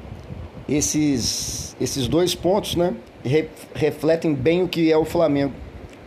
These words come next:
ou melhor, o que não é o Flamengo. Numa final de campeonato,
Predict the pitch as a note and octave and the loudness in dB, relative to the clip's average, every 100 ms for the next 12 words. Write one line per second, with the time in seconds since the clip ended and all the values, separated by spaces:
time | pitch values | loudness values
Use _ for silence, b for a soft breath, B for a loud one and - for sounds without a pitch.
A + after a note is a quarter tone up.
0 | - C#3 D3 C#3 B2+ - D#3 F3 F#3 F3 | -4 2 4 4 2 2 2 4 4 4
1 | F3 F3+ D3+ B2 - - - - - - | 4 2 2 0 -4 -14 -14 -16 -16 -18
2 | - - B B B - C3 D3+ D#3+ D3+ | -18 -20 B B B -2 0 2 2 4
3 | E3+ F#3+ - G3 F#3 D#3 D3+ F3+ - - | 4 2 0 0 2 4 4 2 -2 -14